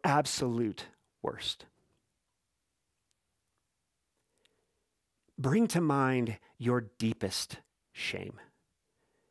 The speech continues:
whether that's something someone already knows about or nobody knows about. Maybe it's just something that you've thought about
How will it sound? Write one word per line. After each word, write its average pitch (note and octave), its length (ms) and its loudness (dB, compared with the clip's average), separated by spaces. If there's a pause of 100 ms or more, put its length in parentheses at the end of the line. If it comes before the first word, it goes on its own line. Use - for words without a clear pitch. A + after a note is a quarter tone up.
(580)
whether A#2+ 180 2
that's A#2 160 2
something A2 500 0 (480)
someone A2 340 0
already A#2+ 340 2
knows C3+ 260 -2
about F3+ 260 -2
or E3 180 0
nobody B2+ 760 -6 (540)
knows F#2+ 240 -6
about. - 380 -16 (840)
Maybe D3+ 180 0
it's - 80 -2
just - 160 -2
something A#2+ 280 -4
that A2 140 -4
you've G#2+ 140 -8
thought - 480 -6
about G#2+ 300 -8